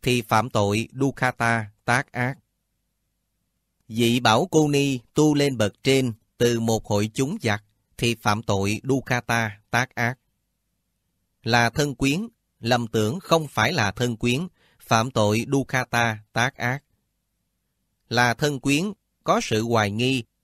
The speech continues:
phạm tội Dukkata, tác ác. Là thân quyến, nhận biết là thân quyến, thì vô tội. Một trăm lẻ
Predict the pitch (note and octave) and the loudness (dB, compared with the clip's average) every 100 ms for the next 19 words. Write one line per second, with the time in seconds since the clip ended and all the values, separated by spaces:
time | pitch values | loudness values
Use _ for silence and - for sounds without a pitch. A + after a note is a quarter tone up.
0 | _ _ _ - A2+ B2 A2 G#2 G#2+ A2+ | _ _ _ 0 0 2 0 2 0 -2
1 | C#3+ C3+ - B2+ - A#2+ A2+ G#2 _ A#2+ | -2 -2 -4 -4 0 0 0 -6 _ -2
2 | C3 - B2 C3+ - _ _ _ _ _ | -2 -4 -6 -6 -12 _ _ _ _ _
3 | _ _ _ _ _ _ _ A#2 B2 A#2+ | _ _ _ _ _ _ _ 0 2 2
4 | - D3 - C#3+ E3+ A3+ _ _ - A2+ | 0 -4 -2 -2 -2 -6 _ _ -6 -2
5 | A2+ A#2+ F3 A#3+ A#2+ G#2 F#2+ A#2+ A2+ A#2+ | -2 -2 -4 -2 0 0 -2 -4 -2 -2
6 | B2+ F#3+ - _ - B2 A#2+ A2 A#2+ D3 | -2 -4 -12 _ -4 0 0 0 0 0
7 | - G2+ G2 G2 _ _ _ _ _ _ | 0 -4 -4 -6 _ _ _ _ _ _
8 | _ _ _ _ _ _ _ _ _ _ | _ _ _ _ _ _ _ _ _ _
9 | _ _ _ _ - A2+ A2+ - D3 C#3+ | _ _ _ _ -4 -2 -2 -2 -2 -2
10 | C3+ G#2+ G#2+ | -2 0 0